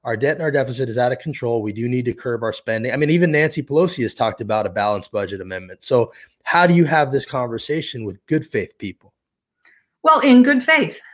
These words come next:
Speaker 2: I mean, you're, you're absolutely right. There, a lot of
Speaker 1: Did I
Speaker 2: the
Speaker 1: lose you?
Speaker 2: people who, you know, espouse these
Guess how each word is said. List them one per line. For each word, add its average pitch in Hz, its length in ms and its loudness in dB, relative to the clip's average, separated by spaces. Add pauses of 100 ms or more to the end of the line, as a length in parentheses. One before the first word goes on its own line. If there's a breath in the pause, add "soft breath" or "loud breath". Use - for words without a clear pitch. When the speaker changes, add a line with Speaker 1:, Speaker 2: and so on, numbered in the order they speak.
Speaker 2:
I 240 120 4
mean, 240 520 0
you're, 247 440 4
you're 254 160 4
absolutely 262 640 -2
right. 302 360 -4
There, 220 440 -2 (160)
a 233 100 0
lot 233 400 2
of 320 60 -4
Speaker 1:
Did - 100 0
I - 40 4
Speaker 2:
the 208 40 -4
Speaker 1:
lose - 160 -4
you? 123 60 -2
Speaker 2:
people - 240 -14
who, 208 500 0
you 226 140 -4
know, 185 440 -4
espouse 240 720 0
these 196 320 -4